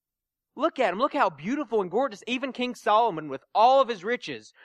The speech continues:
with all of his might and wisdom, even he was not clothed like they are clothed. Trust me. Why aren't you confident in my provision?"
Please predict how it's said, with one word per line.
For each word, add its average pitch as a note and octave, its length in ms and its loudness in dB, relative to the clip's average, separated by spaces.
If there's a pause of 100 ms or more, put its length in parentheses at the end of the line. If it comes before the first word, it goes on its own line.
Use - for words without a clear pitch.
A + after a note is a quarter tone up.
(140)
with E3 120 -4
all G#3 140 6
of G#3 80 2
his C#3+ 140 -2
might G#3 340 2
and G3 100 -6
wisdom, F#3+ 380 0
even B3 280 -2
he A#3 460 -4 (280)
was F3+ 180 0
not G#3+ 320 0
clothed G#3 640 0
like E3+ 320 0
they F3+ 200 -2
are D3+ 100 -4
clothed. G2+ 460 -12 (1800)
Trust G#3+ 400 -16
me. G#2+ 180 -20 (1040)
Why F3+ 100 -6
aren't B3 220 -4
you A3 80 -8
confident G3 540 -4
in F3+ 120 -4
my G3+ 180 0
provision?" F#3+ 600 -6